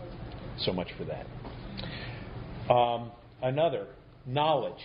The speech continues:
chapter eight, verse twelve. "I, wisdom, dwell with prudence, and find out knowledge and discretion."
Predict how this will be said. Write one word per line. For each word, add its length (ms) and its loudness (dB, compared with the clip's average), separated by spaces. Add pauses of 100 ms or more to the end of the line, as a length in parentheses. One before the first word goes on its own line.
(160)
chapter 400 0
eight, 360 0
verse 260 -2 (140)
twelve. 380 6 (3250)
"I, 300 6
wisdom, 640 2 (400)
dwell 400 6
with 140 4 (180)
prudence, 440 4 (460)
and 300 0
find 320 4
out 320 2
knowledge 760 -2 (260)
and 340 2
discretion." 680 2